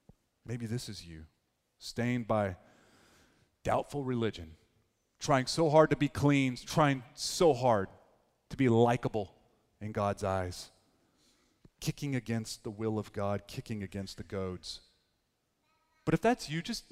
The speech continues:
how did you get to this moment if it wasn't for God goading you? How do you hear words that are coming out of my mouth and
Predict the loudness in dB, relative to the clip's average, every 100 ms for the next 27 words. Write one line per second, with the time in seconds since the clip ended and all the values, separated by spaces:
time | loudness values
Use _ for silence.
0 | -16 -8 -6 -6 -8 -10 -6 -4 -4 -6
1 | -10 -12 -18 -20 _ _ _ _ _ _
2 | _ -12 -8 -6 -6 -6 -12 -8 -4 -4
3 | -6 -8 -8 -10 -10 -10 _ _ _ _
4 | _ _ _ _ _ _ -8 -2 0 0
5 | -2 -2 -4 2 4 4 2 -4 0 0
6 | 6 8 8 6 6 8 6 6 -2